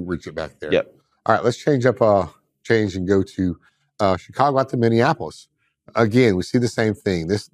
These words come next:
Speaker 1: this lane was holding above our N T I up till just about a few weeks ago, and here it dropped down to about two dollars and sixteen cents. So this is a pretty tough run going out at two sixteen.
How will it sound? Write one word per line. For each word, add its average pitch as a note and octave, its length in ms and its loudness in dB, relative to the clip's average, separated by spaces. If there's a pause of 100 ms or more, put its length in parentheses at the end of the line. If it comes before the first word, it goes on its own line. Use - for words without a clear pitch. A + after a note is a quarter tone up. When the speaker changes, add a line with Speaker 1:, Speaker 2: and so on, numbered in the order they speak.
Speaker 1:
this A#2 240 -2
lane C#3+ 160 2
was B2+ 140 -2
holding B2+ 280 2
above G#2 360 2
our B2+ 140 0
N F#2+ 140 -4
T F#2 220 -4
I F2 220 -2 (100)
up A#2+ 140 -4
till A2+ 380 2 (420)
just C3 380 2
about G2 360 4
a F#2+ 60 -8
few A2 220 0
weeks G#2+ 260 0
ago, F#2 220 2
and F2 100 -2
here G2 160 -4
it E2+ 60 -8
dropped F#2+ 260 0
down F2+ 180 -4
to F2+ 80 -8
about E2+ 280 -4 (380)
two C#3+ 140 0
dollars G#2+ 240 2
and F2+ 100 -10
sixteen F2+ 460 -12 (120)
cents. D#2+ 200 -14
So G2+ 80 -2
this F3 180 -2
is G3+ 140 0
a G3 80 0
pretty D#3+ 260 0
tough B2 340 -2
run G#2 200 0
going F#2 260 0
out F#2 180 -2
at F2+ 200 -8
two G2+ 160 -4
sixteen. F2 840 -8